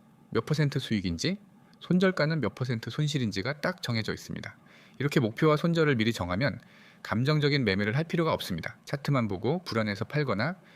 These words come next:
욕심부리다 물리는 일을 줄일 수 있습니다. 추천 사유도 그냥 적는 것이 아닙니다. 첫째, 강한 거래량이 동반된 상승세가 보이면 그건 절대 놓쳐서는 안 되는 기회입니다. 거래량이 폭발적으로 늘어난다는 것은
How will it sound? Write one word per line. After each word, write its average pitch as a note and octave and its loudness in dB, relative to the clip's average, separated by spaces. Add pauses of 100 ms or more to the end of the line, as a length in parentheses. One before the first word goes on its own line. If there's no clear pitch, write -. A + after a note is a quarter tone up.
(140)
욕심부리다 C#3 2
물리는 A2 4
일을 G2+ 2
줄일 A2 -2
수 A#2 -2
있습니다. - -6 (260)
추천 - 0
사유도 D3 2 (320)
그냥 D#3+ 0
적는 A2 2
것이 G2+ 0
아닙니다. - -8 (360)
첫째, - -4 (680)
강한 C#3 4
거래량이 C3 6
동반된 G#2+ 2
상승세가 C#3+ 0
보이면 F2+ -2
그건 A2+ -2
절대 G2 -2
놓쳐서는 G#2+ -2
안 G2 0
되는 A#2+ 2
기회입니다. - -6 (440)
거래량이 G#2 0
폭발적으로 D#3+ 2
늘어난다는 A2 2
것은 F3 0